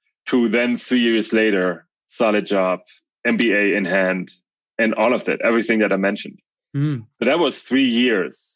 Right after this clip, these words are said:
Speaker 1: where it's like I dismantled my entire life and redefined who I am.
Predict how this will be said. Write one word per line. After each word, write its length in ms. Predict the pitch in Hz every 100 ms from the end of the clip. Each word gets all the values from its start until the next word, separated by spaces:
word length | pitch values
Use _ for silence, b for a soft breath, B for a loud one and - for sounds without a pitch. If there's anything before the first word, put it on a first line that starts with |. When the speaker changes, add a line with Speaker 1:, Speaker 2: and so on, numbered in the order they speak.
| _
Speaker 1:
where 180 | 117 110
it's 100 | 98
like 300 | 107 101 - _
I 200 | 107 104 - -
dismantled 580 | 120 - 113 110 110
my 120 | 104 87
entire 440 | 95 - 110 101
life 360 | 95 101 151 165 - _ _ _ _ _ -
and 160 | 104
redefined 880 | 95 110 123 123 - 107 101 101 - - _ _ _ _
who 180 | 113 113
I 160 | 107 101
am. 400 | 95 85 -